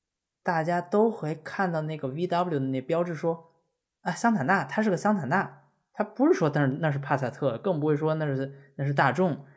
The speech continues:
而是直接报出这个车名桑塔纳，就是一个，一个文化现象，一个符号，一个中国的汽车的一个原点，你可以把它看作一个原点。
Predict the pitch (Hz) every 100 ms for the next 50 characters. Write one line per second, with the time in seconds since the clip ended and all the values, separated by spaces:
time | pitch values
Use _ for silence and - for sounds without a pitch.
0 | - 139 175 151 147 147 180 202 202 180
1 | 131 160 151 139 151 147 127 131 139 117
2 | 113 120 139 151 156 165 165 139 - -
3 | _ _ _ - 170 151 160 175 151 170
4 | 120 101 117 139 - 127 165 135 - 131
5 | 135 143 151 135 123 127 - 135 131 135
6 | 127 127 127 113 113 151 104 - - 127
7 | 131 127 107 117 139 120 127 127 120 -
8 | _ _ - 117 110 131 107 -